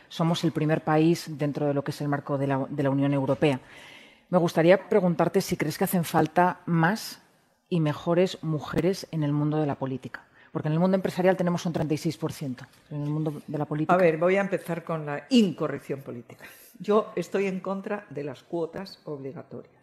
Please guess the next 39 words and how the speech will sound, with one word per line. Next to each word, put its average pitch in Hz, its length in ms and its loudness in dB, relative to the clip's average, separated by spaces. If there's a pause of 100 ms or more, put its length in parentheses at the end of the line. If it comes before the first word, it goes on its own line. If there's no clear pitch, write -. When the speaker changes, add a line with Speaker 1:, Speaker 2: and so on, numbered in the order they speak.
(520)
Speaker 2:
Reconozco 202 840 0
que 139 100 -6
en 131 100 -8
la 135 120 -8
política, 175 760 -6
gracias 151 400 -8
a 151 40 -8
las 165 180 -6
cuotas, 214 440 -2
hay 156 140 -2
muchas 208 400 -6
más 151 180 -10
mujeres 202 540 -8
en 131 100 -8
el 135 140 -10
Congreso, 180 500 -2
en 196 80 -6
las 143 220 -10
asambleas 151 560 -8
autonómicas, 185 840 -6 (440)
etcétera, 151 460 -4
etcétera. 135 440 -10
Pero 156 140 -4
yo, 175 160 -2
por 202 120 -2
ejemplo, 208 520 -2
es 180 100 -10
que 208 120 -8
estoy 233 240 -4
en 185 100 -8
contra 208 380 -6
de 156 100 -2
toda 170 300 -2
discriminación, 160 840 -6 (340)
también 196 520 4
de 220 100 4
la 185 160 2
positiva. 151 540 -10 (260)
Speaker 1:
Ujú. 175 140 -8